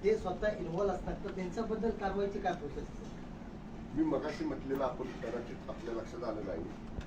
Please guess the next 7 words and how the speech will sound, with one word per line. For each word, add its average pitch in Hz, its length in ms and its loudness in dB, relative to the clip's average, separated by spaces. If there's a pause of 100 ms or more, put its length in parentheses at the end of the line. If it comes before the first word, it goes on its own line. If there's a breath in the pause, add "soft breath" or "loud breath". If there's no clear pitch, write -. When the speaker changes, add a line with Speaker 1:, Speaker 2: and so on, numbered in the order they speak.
(100)
Speaker 2:
आमच्याकडं 147 440 0
फ्लाइंग 123 320 0
स्क्वॉड 110 240 0
आहे, - 100 -2 (560)
भरारी 131 300 2
पथक - 300 -4
आहे. - 80 -2